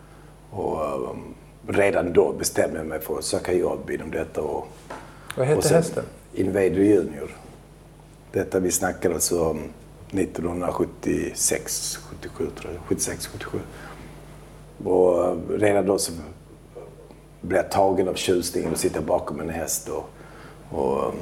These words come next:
Speaker 1: redan då började drömmen om att, att bara ha fler hästar att ta hand om och eventuellt bli tränare så småningom.
Speaker 2: Men då gick du fortfarande i typ skolan då, gymnasiet,
Speaker 1: Jag gick i skolan,
Speaker 2: eller?
Speaker 1: ja. Jag gick i skolan. Jag gick ju i gymnasiet då.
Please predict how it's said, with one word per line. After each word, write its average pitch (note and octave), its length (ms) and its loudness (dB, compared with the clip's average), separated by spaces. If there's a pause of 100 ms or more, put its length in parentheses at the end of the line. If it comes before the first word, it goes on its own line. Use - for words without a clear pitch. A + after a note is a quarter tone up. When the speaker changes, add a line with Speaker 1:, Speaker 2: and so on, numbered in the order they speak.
(560)
Speaker 1:
redan F#2+ 220 2
då F#2+ 120 4
började F2+ 320 4
drömmen F2 380 2
om D#2+ 140 -2
att, D#2 200 -4 (880)
att E2+ 140 -2
bara D#2 140 -4
ha D#2 300 0
fler F#2 280 4
hästar D#2 480 2 (120)
att - 80 -6
ta E2 80 -2
hand E2 280 2
om D2+ 160 -10
och D2 140 -8 (440)
eventuellt E2 440 -2
bli E2 80 -4
tränare D#2+ 400 -2
så - 120 -8
småningom. D#2 380 -10 (280)
Speaker 2:
Men C3+ 100 4
då C#3+ 100 12
gick G#3+ 160 6
du - 80 2
fortfarande A#2+ 400 4
i A2+ 220 6
typ - 220 -4
skolan E3 360 6
då, A2 100 8
gymnasiet, A2+ 400 6
Speaker 1:
Jag A#2 80 8
gick - 40 6
i - 0 -
skolan, A2 240 6
Speaker 2:
eller? A2+ 180 0
Speaker 1:
ja. - 80 -10 (200)
Jag G#2 100 0
gick - 140 -4
i F#2 40 -8
skolan. - 380 -8
Jag G2+ 80 -2
gick - 160 -2
ju F2 60 -4
i E2+ 40 -4 (160)
gymnasiet E2 400 -8
då. - 60 -16